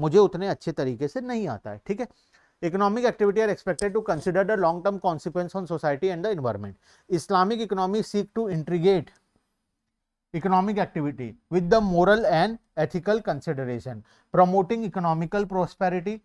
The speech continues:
social justice and spiritual well-being in accordance with the Islamic principles। Clear है बात?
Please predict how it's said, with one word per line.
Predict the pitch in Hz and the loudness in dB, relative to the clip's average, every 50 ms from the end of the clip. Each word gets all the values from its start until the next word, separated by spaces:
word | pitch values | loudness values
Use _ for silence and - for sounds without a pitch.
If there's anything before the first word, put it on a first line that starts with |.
| _ _ _ _ - 196 | _ _ _ _ -4 -4
social | 185 208 - 214 220 214 | -4 -2 -2 -2 -2 -2
justice | 190 202 170 - - 226 233 220 - - _ _ _ _ _ - | -2 -4 -4 -2 -2 -2 -2 -2 -4 -10 _ _ _ _ _ 6
and | 170 185 202 208 185 143 117 - _ _ _ _ - - | 8 10 10 10 8 2 -4 -10 _ _ _ _ -20 -10
spiritual | - - 196 170 180 175 180 202 208 220 214 | -4 -2 0 2 0 0 0 -2 -2 -2 0
well-being | 165 160 156 151 147 143 180 190 202 214 190 120 | 0 0 0 0 0 -2 -4 -6 -6 -8 -10 -8
in | 170 180 190 170 | -6 -6 -4 -4
accordance | - - 160 147 151 170 185 165 - - | -2 0 0 2 2 0 -2 -4 -8 -8
with | 151 147 123 127 | -10 -6 0 2
the | 165 202 262 269 - _ _ _ _ - | 4 4 4 2 -2 _ _ _ _ -16
Islamic | 139 - - 147 135 120 131 170 233 - | -16 -12 -6 -6 -6 -4 -6 -8 -10 -12
principles। | - _ _ _ - 120 107 92 - _ _ - 113 _ _ - - _ _ _ _ _ _ _ _ - | -16 _ _ _ -12 -12 -12 -12 -16 _ _ -20 -20 _ _ -20 -20 _ _ _ _ _ _ _ _ -6
Clear | 151 160 170 156 | -2 -2 -2 -2
है | 151 | -2
बात? | 151 156 156 - | -4 -6 -8 -8